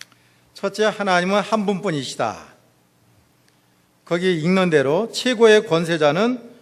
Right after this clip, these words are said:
하나이지 둘이 될 수 없다. 그 다음에 둘째는 하나님은 권세와 존귀와 영광이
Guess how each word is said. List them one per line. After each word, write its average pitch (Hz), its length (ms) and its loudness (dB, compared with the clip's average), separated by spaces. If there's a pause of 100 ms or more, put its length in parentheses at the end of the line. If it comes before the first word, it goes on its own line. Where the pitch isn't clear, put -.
(220)
하나이지 220 600 0
둘이 170 260 -2
될 143 140 2
수 156 140 -6
없다. 120 340 -6 (760)
그 - 80 -10
다음에 147 280 0
둘째는 147 680 -4 (600)
하나님은 180 580 -2
권세와 160 840 2
존귀와 151 600 0
영광이 127 580 -4